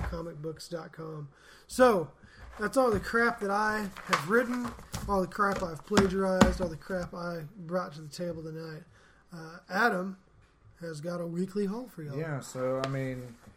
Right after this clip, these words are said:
Speaker 2: I think I'm pretty much caught up on a bunch of shit that I'm looking for. And, uh, so I didn't get very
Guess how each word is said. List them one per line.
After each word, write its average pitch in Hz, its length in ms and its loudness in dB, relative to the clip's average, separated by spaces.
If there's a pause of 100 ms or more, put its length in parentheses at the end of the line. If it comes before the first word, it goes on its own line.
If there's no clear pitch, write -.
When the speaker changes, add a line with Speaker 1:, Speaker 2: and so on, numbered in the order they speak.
(320)
Speaker 2:
I 127 60 -8
think 175 180 -8
I'm 190 140 0
pretty 180 180 -2
much 160 240 -6
caught 135 240 -2
up 143 160 0
on 135 80 -4
a 123 60 -6
bunch 131 200 -6
of 123 80 -10
shit 131 220 -6
that 127 80 -6
I'm 120 100 -8
looking 120 200 -8
for. 156 320 -6 (360)
And, 117 460 0
uh, 117 300 2 (1300)
so - 220 -2
I 151 60 4
didn't 160 140 -6
get 170 100 -6
very 135 340 -6